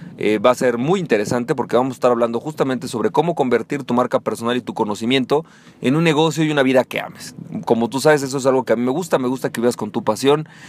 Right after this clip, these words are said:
que vivas de aquello que te gusta hacer. Así que, campeón, campeona, pues nos estamos viendo, que tengas muchísimo éxito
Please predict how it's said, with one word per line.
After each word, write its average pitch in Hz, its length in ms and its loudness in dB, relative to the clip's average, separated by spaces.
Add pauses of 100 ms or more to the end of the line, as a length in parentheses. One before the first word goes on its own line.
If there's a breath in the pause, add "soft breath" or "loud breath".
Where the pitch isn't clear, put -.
(120 loud breath)
que 123 120 2
vivas 131 180 6
de 120 60 2
aquello 123 260 0
que - 80 -4
te - 100 -2
gusta 117 280 0
hacer. 151 180 2
Así 143 160 -4
que, 123 100 -6
campeón, 180 380 4
campeona, 196 420 4
pues 147 160 2
nos 127 140 -2
estamos 170 340 2
viendo, 151 180 0
que 131 120 -4
tengas 143 200 2
muchísimo 143 460 -2
éxito 139 380 0